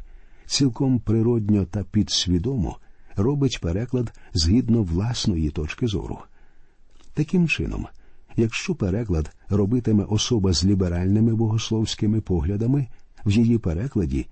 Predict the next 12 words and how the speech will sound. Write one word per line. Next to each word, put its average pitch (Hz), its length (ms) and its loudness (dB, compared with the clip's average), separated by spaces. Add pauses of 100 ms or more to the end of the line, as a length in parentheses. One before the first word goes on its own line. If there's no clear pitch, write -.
(220)
відчуватиметься 113 1000 0
присмак 120 680 0 (180)
лібералізму. 104 840 0 (800)
Якщо 107 460 0
за 95 160 2
переклад 98 580 0 (260)
візьметься 95 640 2
фундаменталіст, 82 1120 0 (360)
в 78 200 -6
певних 165 500 2
місцях 117 500 -2
перекладу 69 680 -4